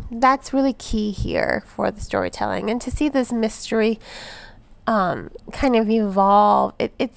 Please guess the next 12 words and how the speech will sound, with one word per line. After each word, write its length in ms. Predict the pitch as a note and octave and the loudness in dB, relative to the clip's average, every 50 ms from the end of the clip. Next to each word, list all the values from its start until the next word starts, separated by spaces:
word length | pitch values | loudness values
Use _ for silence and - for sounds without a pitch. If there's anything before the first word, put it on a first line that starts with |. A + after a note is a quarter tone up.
| - - - | -18 -10 -4
it 200 | - C4 C4+ - | -2 -2 -2 0
feels 520 | - - - D4+ D4+ D#4 D#4 D4+ D4+ C4 | -2 -2 2 4 6 6 6 6 4 2
very 460 | - A3 A#3+ A#3+ A3 G#3+ G#3+ G#3 - - | 0 0 2 4 4 4 4 2 0 -2
organic. 680 | - G3+ - G3 F#3 - E3+ D#3+ - - - - - | -2 -2 -2 -2 -4 -4 -4 -4 -4 -4 -6 -6 -4
It 100 | - A3 | -6 -6
feels 340 | - - - C4 C4+ C4 A#3+ | -6 -2 -2 0 0 2 4
like 160 | A#3+ A#3+ A#3+ | 2 2 2
a 80 | A3 G3+ | 0 -4
very 360 | F#3+ G3+ G3 G3+ G3+ G3 - - - - | -2 0 0 0 0 0 -2 -6 -6 -4
organic, 680 | - G3 F#3+ F#3+ - G#3 G3 G3 G3 G3+ F#3+ G3 F#3+ | -2 -2 -2 -2 -2 -2 0 0 0 -2 -4 -6 -6
very 240 | - G3 G3 F#3+ F#3+ | -4 -4 -4 -4 -4
natural 720 | G3 F#3+ F#3+ G3 G3 G3 - - - G#3 G3 - - F#3+ | -6 -6 -6 -6 -6 -8 -8 -6 -4 -2 -2 -2 -2 -4